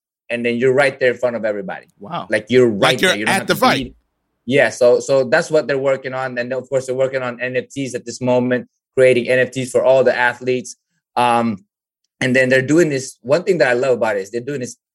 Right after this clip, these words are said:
Speaker 1: eco track. Eco track is for all the athletes to put data in their metaverse, meaning that everybody can be, uh, can support them. Everybody can see how good they, they are. You know, they're gonna have a bunch of their,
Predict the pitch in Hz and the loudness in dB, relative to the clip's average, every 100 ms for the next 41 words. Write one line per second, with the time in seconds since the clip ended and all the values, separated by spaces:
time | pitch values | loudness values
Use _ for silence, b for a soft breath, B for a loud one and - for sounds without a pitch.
0 | _ 156 156 - 139 123 117 107 - 135 | _ 0 0 4 4 4 2 -6 -6 -2
1 | 104 - _ _ _ - 180 190 160 - | -2 -6 _ _ _ -2 0 4 2 4
2 | 147 139 - 120 - 123 - 131 147 120 | 0 0 -4 -12 -4 -2 0 2 4 2
3 | - 131 131 113 113 110 - _ _ _ | 0 0 -2 -4 -10 -10 -18 _ _ _
4 | 120 - - 110 139 233 226 101 - - | -4 -2 0 2 2 4 2 0 -8 -6
5 | 117 113 107 127 123 90 90 71 - 131 | -2 -2 0 0 0 -2 -6 -8 -10 -6
6 | 147 139 123 117 - _ _ _ _ _ | -4 -2 2 2 -2 _ _ _ _ _
7 | _ - 196 175 143 127 120 120 135 135 | _ 2 4 4 4 2 0 -4 -6 -4
8 | 123 123 117 107 101 - 113 - - 156 | -4 -2 -2 -2 -4 -10 -18 -6 2 2
9 | 156 101 104 151 156 143 123 123 - 135 | 2 -4 0 0 2 0 -4 -12 -4 -2
10 | 120 120 123 120 117 - 107 107 107 95 | -2 -2 0 2 0 -2 -4 -2 -2 -6
11 | - 101 104 98 110 123 120 98 95 127 | -8 -10 -6 -4 -2 0 -2 -4 -2 -2
12 | 127 123 107 104 | 0 -2 -2 -4